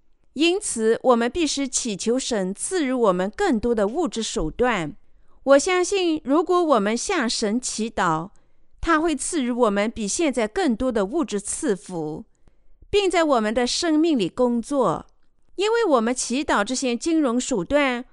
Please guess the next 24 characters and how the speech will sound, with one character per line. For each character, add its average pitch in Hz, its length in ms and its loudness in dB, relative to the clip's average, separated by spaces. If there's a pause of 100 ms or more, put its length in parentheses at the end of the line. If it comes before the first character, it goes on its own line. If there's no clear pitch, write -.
(160)
为 440 160 4
的 247 140 2
是 226 180 -4
向 214 300 -2
全 190 360 -2
世 320 220 -4
界 254 180 0
传 196 320 -4
播 285 200 0
福 185 240 -6
音， 277 360 -4 (460)
所 - 240 2
以 226 300 -4 (240)
我 269 160 6
相 339 260 2
信 339 260 0
神 240 300 0
比 262 140 -2
我 262 160 2
们 196 180 0
更 330 220 0
加 247 200 -2
清 339 400 -2
楚， 180 460 -4